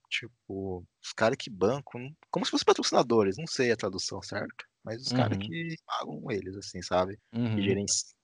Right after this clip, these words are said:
Speaker 1: eles e tal, que, tipo, eles que dão uma segurada na barra.
Speaker 2: Caramba.
Speaker 1: Imagine, cara.
Speaker 2: Imagine, não. Putz.
Speaker 1: Steven
Speaker 2: Tenso.
Speaker 1: Tyler tem o quê? Tá na casa dos setenta já, será?
Speaker 2: Por aí, por aí, por aí.
Speaker 1: Caralho.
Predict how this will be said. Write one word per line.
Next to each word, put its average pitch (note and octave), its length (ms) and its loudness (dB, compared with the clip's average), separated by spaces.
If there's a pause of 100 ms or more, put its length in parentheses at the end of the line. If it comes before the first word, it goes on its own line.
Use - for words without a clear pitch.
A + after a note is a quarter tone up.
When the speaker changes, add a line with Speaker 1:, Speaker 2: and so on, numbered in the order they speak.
Speaker 1:
eles - 240 -16
e - 120 -20
tal, F2+ 300 2
que, A2+ 220 -4
tipo, - 220 -6
eles G2 100 -2
que A#2 80 -10
dão G#2+ 120 2
uma A#2 100 -2
segurada A2 380 0
na B2 80 -4
barra. - 400 -2 (200)
Speaker 2:
Caramba. G2 560 8 (200)
Speaker 1:
Imagine, G2+ 400 -10
cara. - 220 -20 (600)
Speaker 2:
Imagine, - 580 -6
não. E2 340 6
Putz. - 640 -2 (280)
Speaker 1:
Steven F#3 240 -2
Speaker 2:
Tenso. F3 100 6
Speaker 1:
Tyler D#3+ 120 4
tem D#3 160 6
o C#3+ 140 -2
quê? C3 220 -2
Tá A2+ 100 -8
na A2+ 80 -2
casa G#2+ 180 4
dos G#2 100 -2
setenta B2+ 560 0
já, C#3 180 0
será? C#3 460 -2
Speaker 2:
Por - 180 10
aí, G#2+ 280 12 (180)
por F#2+ 180 6
aí, F#2+ 320 8
por F#2+ 160 4
aí. F#2+ 240 4 (340)
Speaker 1:
Caralho. - 560 -6